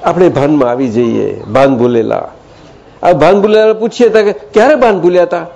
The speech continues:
શરૂઆત ક્યારે થઈ હતી?" એવું નથી. ભ્રાંતિને શરૂઆત ના હોય, સર્કલને શરૂઆતને છેડો હોય જ નહીં. તો કઈ, કઈ, ક્યાં, ગમે ક્યાંથી ખોરશો તમે શરૂઆતને, ક્યાં છેડો ખોરશો?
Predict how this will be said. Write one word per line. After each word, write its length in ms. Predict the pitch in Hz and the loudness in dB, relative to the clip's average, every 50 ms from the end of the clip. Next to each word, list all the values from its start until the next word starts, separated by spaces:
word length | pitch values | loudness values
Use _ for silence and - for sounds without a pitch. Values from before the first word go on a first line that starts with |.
| - - | -6 0
શરૂઆત 380 | - 196 226 247 262 254 190 - | 0 2 2 2 2 0 0 0
ક્યારે 240 | 226 214 202 190 180 | 2 2 2 2 0
થઈ 140 | 156 165 | -2 -4
હતી?" 240 | 160 160 170 170 156 - - - - - - | -4 -4 -4 -6 -6 -6 -12 -20 -8 -2 0
એવું 220 | 175 208 240 220 | 2 2 2 2
નથી. 560 | 170 156 151 - 214 214 165 131 113 107 107 - - - - - - - - - - - - | 2 0 0 0 0 0 0 -2 -4 -6 -10 -14 -18 -20 -20 -20 -20 -20 -20 -20 -18 -8 -2
ભ્રાંતિને 500 | 120 139 156 175 190 180 180 180 220 214 | 0 2 2 2 2 2 2 2 2 0
શરૂઆત 440 | - - 175 180 208 220 220 208 196 | 0 0 0 0 2 0 0 -2 -4
ના 140 | 214 220 214 | -4 -4 -2
હોય, 200 | 208 196 170 147 - | -2 -2 -2 -2 -2
સર્કલને 440 | - 160 165 - 202 202 196 202 175 | -2 -4 -2 0 0 0 2 0 0
શરૂઆતને 720 | - 175 180 190 196 196 190 190 196 196 196 196 190 180 - - - - 240 | 0 0 0 0 0 0 -2 -2 -4 -4 -2 -2 -2 -2 -4 -8 -14 -18 -12
છેડો 320 | - - - 196 202 190 | -4 0 0 2 2 2
હોય 280 | 143 147 170 196 226 214 | 2 2 2 0 0 0
જ 80 | 180 | -2
નહીં. 320 | 190 175 156 - 131 127 117 | -2 -2 -2 -2 -2 -2 -2
તો 100 | - 131 | -4 -2
કઈ, 220 | - - 165 165 | 0 2 0 2
કઈ, 220 | 165 - 170 170 165 | 2 2 2 2 0
ક્યાં, 320 | - - - 180 170 160 | -2 -4 -4 -4 -2 0
ગમે 180 | 170 202 226 220 | 0 0 0 0
ક્યાંથી 320 | - - 208 202 190 262 | 0 0 -2 -2 -2 -2
ખોરશો 360 | 247 - 180 160 135 123 143 131 | -2 -2 -2 -2 -2 -2 -2 -2
તમે 200 | 135 131 131 127 | -2 -2 -2 -2
શરૂઆતને, 440 | - 135 127 131 131 123 127 135 | -2 -2 0 0 -2 -2 -2 -2
ક્યાં 220 | 135 - 190 196 - | -2 0 0 -2 0
છેડો 280 | - 156 139 131 120 | 0 0 2 2 0
ખોરશો? 560 | 110 117 113 113 113 - - - 107 110 - | 0 -2 -4 -4 -4 -6 -8 -8 -8 -8 -10